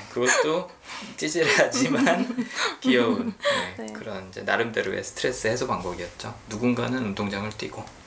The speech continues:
Speaker 2: 음.
Speaker 1: 누군가는 또 뭐 같은 자리에서 기다리기도 하고,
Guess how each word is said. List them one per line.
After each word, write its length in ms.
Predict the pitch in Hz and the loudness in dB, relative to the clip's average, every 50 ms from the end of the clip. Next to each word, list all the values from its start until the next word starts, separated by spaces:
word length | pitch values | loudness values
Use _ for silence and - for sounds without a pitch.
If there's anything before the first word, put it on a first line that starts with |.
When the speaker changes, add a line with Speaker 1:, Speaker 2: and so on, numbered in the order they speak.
| - - - | -20 -12 -10
Speaker 2:
음. 100 | 220 208 202 190 - - - - - - - - | -8 -6 -4 -4 -4 -6 -8 -10 -12 -14 -12 -8
Speaker 1:
누군가는 600 | 101 98 98 - 95 95 95 95 92 95 95 92 92 | -4 -2 -2 0 0 0 0 0 -2 -2 -4 -4 -6
또 320 | - 95 92 90 90 92 90 90 | -6 -4 -4 -2 -4 -4 -6 -6
뭐 400 | 90 90 90 87 87 87 - - - - - - - - - - | -8 -8 -8 -10 -10 -12 -14 -16 -16 -14 -14 -12 -12 -14 -14 -12
같은 320 | - - - - - 107 101 | -8 -8 -4 -2 -2 0 0
자리에서 400 | 98 92 90 87 82 - - - | 0 -2 -2 -2 -4 -4 -4 -4
기다리기도 540 | - - - 98 95 87 87 - - - 92 | -4 -2 0 0 0 0 -2 -8 -10 -10 -8
하고, 360 | 95 104 101 - - 147 | -8 -8 -8 -8 -10 -10